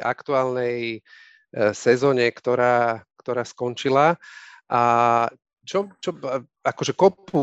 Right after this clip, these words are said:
úspechov, jak som to tu vy-, vymenoval pred chvíľou, že čo, čo bolo z tých všetkých vecí pre teba najväčší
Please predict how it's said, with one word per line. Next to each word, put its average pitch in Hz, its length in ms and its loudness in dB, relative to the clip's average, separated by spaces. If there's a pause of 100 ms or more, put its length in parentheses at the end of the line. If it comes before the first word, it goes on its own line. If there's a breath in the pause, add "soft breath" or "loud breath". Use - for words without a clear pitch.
úspechov, 160 560 4
jak 131 100 0
som 139 160 -6
to 135 140 -6
tu 135 400 -4
vy-, 135 180 -4
vymenoval 143 800 2
pred 135 160 0
chvíľou, 147 400 0
že 139 160 -8
čo, 190 160 -2
čo 175 160 -6
bolo 147 400 0
z - 260 -20
tých 131 220 -10
všetkých - 500 -2
vecí 127 300 2
pre 123 160 2
teba 117 320 0
najväčší 107 920 -2